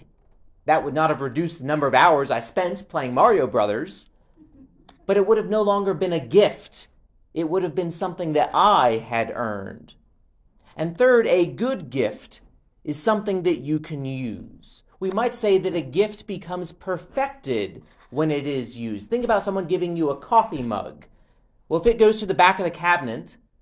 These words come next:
and never holds a single drop of coffee, then it never lived up to its potential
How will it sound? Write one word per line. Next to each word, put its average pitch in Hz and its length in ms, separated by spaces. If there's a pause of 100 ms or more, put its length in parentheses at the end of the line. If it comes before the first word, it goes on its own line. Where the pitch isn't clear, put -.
(120)
and 147 320
never 214 300
holds 156 720
a 127 80
single 202 460
drop 170 340
of - 140
coffee, 110 640 (580)
then 180 160
it 180 140
never 202 240
lived 175 360
up 170 200
to 165 180
its 165 180
potential 143 880